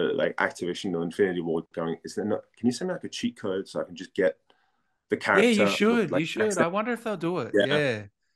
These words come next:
Speaker 1: Yeah, yeah. But
Speaker 2: You
Speaker 1: I didn't
Speaker 2: should.
Speaker 1: do it, but I thought about it. <laughs>
Speaker 2: Yeah. 'Cause I'd, I'd love to, I haven't heard all your lines either. Like, you know, I'm,
Speaker 1: Yeah.
Speaker 2: there's just so many, like, things that could happen that can trigger it as well. So it's
Speaker 1: Yeah.
Speaker 2: just,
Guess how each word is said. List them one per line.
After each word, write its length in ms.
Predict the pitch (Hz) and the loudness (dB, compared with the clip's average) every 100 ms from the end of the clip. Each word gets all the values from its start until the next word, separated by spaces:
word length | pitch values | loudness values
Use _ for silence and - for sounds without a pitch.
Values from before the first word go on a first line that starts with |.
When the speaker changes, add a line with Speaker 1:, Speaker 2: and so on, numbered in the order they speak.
| _ - - | _ -2 4
Speaker 1:
Yeah, 140 | 110 98 | 6 6
yeah. 160 | 92 - _ - _ - | 4 0 _ -20 _ 0
But 80 | |
Speaker 2:
You 40 | 92 | 0
Speaker 1:
I 60 | 90 | 2
didn't 160 | 98 | 0
Speaker 2:
should. 60 | 95 | 0
Speaker 1:
do 120 | 95 | -2
it, 140 | 80 - | -2 -2
but 280 | 80 73 _ - | -4 -4 _ -12
I 60 | - - | -10 2
thought 180 | 110 | 2
about 300 | 104 87 80 | 4 0 -2
it. 120 | 90 - - | -8 -8 -4
<laughs> 80 | - - - | -4 -4 -6
Speaker 2:
Yeah. 580 | - 170 170 143 113 98 101 _ _ _ - | 0 2 4 2 0 -6 -12 _ _ _ -6
'Cause 160 | 156 190 | 2 4
I'd, 180 | 220 | 4
I'd 200 | 156 170 | 4 2
love 180 | 233 208 | 2 0
to, 120 | - | 0
I 140 | 139 190 | 2 2
haven't 240 | 240 190 | 0 -2
heard 240 | 135 139 131 | 2 2 4
all 240 | 123 113 | 0 -2
your 160 | 127 123 | -6 -4
lines 300 | 120 117 104 | 0 -2 -2
either. 380 | 123 214 - - _ - | -6 -6 -10 -14 _ -6
Like, 220 | 117 104 | -6 -4
you 80 | 117 | -4
know, 180 | 127 | -4
I'm, 200 | 143 131 131 - - | -2 -4 -4 -20 -2
Speaker 1:
Yeah. 140 | - 110 - _ _ _ | 4 4 2 _ _ _
Speaker 2:
there's 240 | - 147 - | -2 0 0
just 200 | 185 - | 0 2
so 220 | 160 160 | 4 4
many, 360 | 165 151 139 131 | 4 4 2 0
like, 420 | - 120 113 110 | -6 -2 -2 -2
things 380 | - 135 135 117 | 0 2 2 0
that 140 | 113 | -2
could 200 | 131 110 | -2 -4
happen 760 | 101 127 127 131 123 117 107 - _ _ | 0 0 2 2 2 -2 -6 -16 _ _
that 300 | - 120 120 | -4 -4 -4
can 180 | - 120 | -4 -2
trigger 400 | 107 135 135 139 | 0 2 4 4
it 140 | 233 - _ _ _ _ _ | 2 -2 _ _ _ _ _
as 160 | 123 113 | -4 0
well. 280 | 117 127 175 | 2 2 0
So 220 | - 120 | 0 2
it's 140 | 113 | 6
Speaker 1:
Yeah. 80 | 131 | 6
Speaker 2:
just, 320 | 120 117 - | 6 2 -10